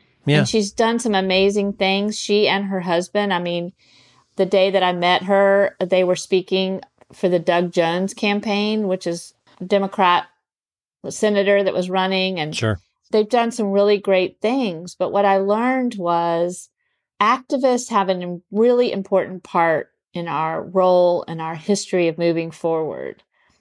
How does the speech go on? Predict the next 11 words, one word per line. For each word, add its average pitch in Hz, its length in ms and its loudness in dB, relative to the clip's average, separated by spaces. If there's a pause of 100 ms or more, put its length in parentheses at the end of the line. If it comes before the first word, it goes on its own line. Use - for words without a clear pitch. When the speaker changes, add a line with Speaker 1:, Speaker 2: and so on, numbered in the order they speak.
(200)
Speaker 2:
But 208 160 0
they're 240 140 2
fighters, - 960 -2 (540)
and 208 160 -2
they, 202 200 2
Speaker 1:
Yeah. 190 180 -6 (100)
Speaker 2:
they 220 340 4
have 233 400 -2
to 220 80 -8
fight. - 580 -6 (100)
And 208 380 -2